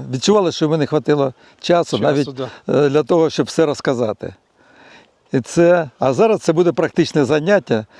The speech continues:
Speaker 1: де можна задати багато додаткових питань. І саме цікаве, що все це можна подивитися, як воно працює в полі.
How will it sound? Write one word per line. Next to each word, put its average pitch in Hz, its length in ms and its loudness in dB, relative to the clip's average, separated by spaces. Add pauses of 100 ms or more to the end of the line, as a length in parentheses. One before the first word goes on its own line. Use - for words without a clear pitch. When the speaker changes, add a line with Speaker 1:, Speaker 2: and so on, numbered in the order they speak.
(200)
Speaker 1:
де 147 360 2
можна 139 320 0
задати 147 440 0
багато 143 340 -2
додаткових 127 560 -2
питань. 107 440 -4 (480)
І - 60 -2
саме 202 260 0
цікаве, 117 380 -2
що - 160 -6
все 180 220 0
це 156 160 -2
можна 139 280 -4
подивитися, 135 720 -2
як 135 200 -2
воно 139 160 -4
працює 143 340 -2
в 120 60 -4
полі. 117 360 -4